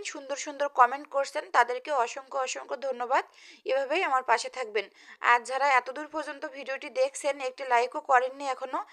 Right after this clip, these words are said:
প্লিজ একটি লাইক করে তারপর ভিডিওটি কন্টিনিউ করুন। এদিকে আমার সব রান্না কমপ্লিট, দেখতেই পাচ্ছেন। এই যে ঝোল তরকারিটা, ঝোল কিন্তু সেরকম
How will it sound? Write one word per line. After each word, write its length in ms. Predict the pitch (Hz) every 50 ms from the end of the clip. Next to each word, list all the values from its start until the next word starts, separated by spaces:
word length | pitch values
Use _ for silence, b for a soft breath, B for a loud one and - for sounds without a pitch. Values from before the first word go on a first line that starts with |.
| B B 311 B B
প্লিজ 320 | - 277 269 294 339 392 359
একটি 240 | 392 269 262 - 277 262
লাইক 300 | 254 233 233 254 262 -
করে 180 | - 277 302 392 415
তারপর 320 | - 254 247 240 - 262 254 - - - 233
ভিডিওটি 380 | 226 247 - 254 262 - 359 370
কন্টিনিউ 480 | - 277 240 240 233 233 226 247 240 220
করুন। 260 | - 202 170 156 139 - _ _ _ _ _ _ _ _ _ _ _ _ _ -
এদিকে 260 | - - - 311 - 330
আমার 220 | 311 285 294 302
সব 300 | 294 - 294 302 285 285 285 277
রান্না 280 | 277 269 269 269 277
কমপ্লিট, 520 | 277 277 269 262 262 233 233 269 277 285 240 226
দেখতেই 320 | 214 247 - - 277 277 - 262
পাচ্ছেন। 380 | 247 254 - - 254 277 285 330 415 b b b b b b b -
এই 140 | 349 254 214
যে 100 | - 311 -
ঝোল 220 | - 277 269 247 233
তরকারিটা, 480 | - 247 240 - 254 254 247 - 277 320 -
ঝোল 220 | - 262 277 262 269
কিন্তু 240 | 269 277 269 - 294
সেরকম 340 | 254 269 277 262 - 269 262